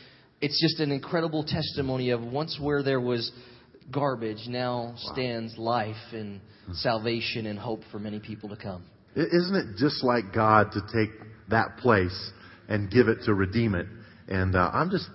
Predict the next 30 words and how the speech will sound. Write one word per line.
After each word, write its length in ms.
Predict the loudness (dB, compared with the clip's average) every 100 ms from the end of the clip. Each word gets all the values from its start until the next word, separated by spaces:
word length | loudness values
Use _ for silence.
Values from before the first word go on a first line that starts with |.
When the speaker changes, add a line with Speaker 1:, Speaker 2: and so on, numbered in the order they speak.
| -6
Speaker 2:
I'm 260 | 0 0 0
thankful 420 | -2 0 -2 0
that 140 | 0 -2 -2
you're 120 | -2
telling 320 | 0 0 0 -4
us 120 | -6
this 160 | -8 -6
kind 160 | -4 -4
of 60 |
stuff. 240 | 2 2 2 -8 -4
Well, 220 | 6 6 8
it, 160 | 2 6
it's 180 | 6 8
about 300 | 8 8 10
five 240 | 8 8
thousand 340 | 6 4 4 4
dollars 300 | 6 6 2
to 80 | 0
build 240 | 2 4
a 120 | 4 4
tabernacle. 540 | 4 4 2 0 0
I 120 | 2
don't 120 | 2
know 100 | 2
how 140 | 2 2
many 180 | 2 0
we 140 | 0
want 200 | 0 0
to 40 |
build. 300 | 2 4 2